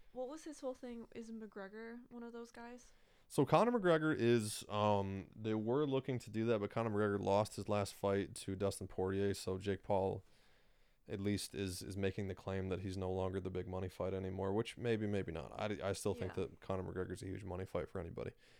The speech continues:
Speaker 2: But, um, Conor is a, is a very high level mixed martial arts striker.
Speaker 1: Okay.
Speaker 2: Me, but again, mixed martial arts striking and boxing striking are different things. It's just, it's just a different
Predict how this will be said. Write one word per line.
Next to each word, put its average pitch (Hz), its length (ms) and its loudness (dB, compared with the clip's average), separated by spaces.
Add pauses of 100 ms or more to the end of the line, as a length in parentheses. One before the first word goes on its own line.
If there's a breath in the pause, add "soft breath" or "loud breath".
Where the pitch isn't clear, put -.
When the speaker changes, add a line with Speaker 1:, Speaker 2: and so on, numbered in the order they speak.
(440 soft breath)
Speaker 2:
But, 107 180 8
um, 98 180 4
Conor 139 400 2
is 101 240 2
a, 98 100 4
is 92 180 -2
a 95 40 0
very 98 360 0
high 98 160 0
level 95 640 0 (460)
mixed 104 220 -2
martial 95 300 0
arts 85 360 -4
striker. - 540 -6 (280 loud breath)
Speaker 1:
Okay. - 160 -16 (160 loud breath)
Speaker 2:
Me, 113 200 0
but 120 360 4
again, 117 460 2
mixed 117 300 0
martial 127 300 2
arts 113 220 4 (100)
striking 107 500 2
and 95 120 -6
boxing 98 360 2
striking 92 500 -2
are 95 160 0
different 90 360 -6
things. - 380 -12 (600 soft breath)
It's 107 100 -6
just, 104 200 -2
it's - 180 -2
just 104 160 -2
a 101 60 2
different 104 520 0